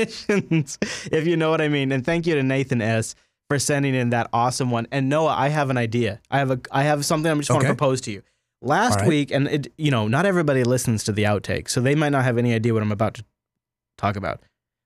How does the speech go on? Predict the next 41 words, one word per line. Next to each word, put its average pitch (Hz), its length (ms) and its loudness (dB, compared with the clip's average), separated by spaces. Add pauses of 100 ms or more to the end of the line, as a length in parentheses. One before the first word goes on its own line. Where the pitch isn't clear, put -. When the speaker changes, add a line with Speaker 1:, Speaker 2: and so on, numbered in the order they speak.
Speaker 1:
But - 80 -16
last 208 340 -2
week, 104 380 -2 (500)
you 180 200 2
kinda 208 260 0
put 156 140 -2
your 127 80 0
foot 175 180 0
in - 60 -4
your 143 80 2
mouth 104 420 -2 (140)
and, 117 80 -4
like 117 120 0
an 110 80 -2
asshole, 120 520 0
said 123 260 -2
you'd 147 140 2
be 160 100 2
willing 139 220 2
to 127 80 0
come 139 160 -2
out 110 160 0
here 113 160 2
while 107 160 2
Rekai 131 420 0
flew 139 260 -2
away 113 380 0 (380)
and 120 180 0
edit 143 300 0 (100)
all 135 240 2
of 165 100 0
the 151 60 -2
Ju-, 143 200 0
J 135 200 0
B 135 140 0
shows 113 340 0
under 123 240 0
Linux 113 300 -2
for - 120 -14
the 98 80 -8
week. 67 200 -14